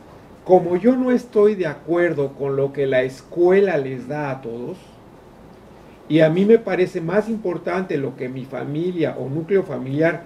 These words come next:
generalmente en estas propuestas son de núcleos familiares extendidos,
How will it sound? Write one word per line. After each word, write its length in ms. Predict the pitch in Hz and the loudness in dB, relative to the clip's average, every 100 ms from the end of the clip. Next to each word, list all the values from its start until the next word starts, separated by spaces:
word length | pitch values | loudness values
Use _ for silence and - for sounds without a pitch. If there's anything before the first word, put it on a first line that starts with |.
| - - - | -16 -20 -2
generalmente 720 | 180 180 214 220 208 185 151 | 2 6 6 6 2 0 -4
en 100 | 147 | -6
estas 240 | 160 160 185 | -6 -6 -8
propuestas 460 | 160 - 165 165 | -10 -8 -8 -8
son 160 | 165 170 | -10 -8
de 80 | 156 | -6
núcleos 300 | 156 - 160 | -6 -8 -8
familiares 520 | 143 131 139 160 139 | -8 -4 0 0 -2
extendidos, 800 | 127 - 135 131 127 123 160 | -10 -8 -6 -6 -6 -6 -8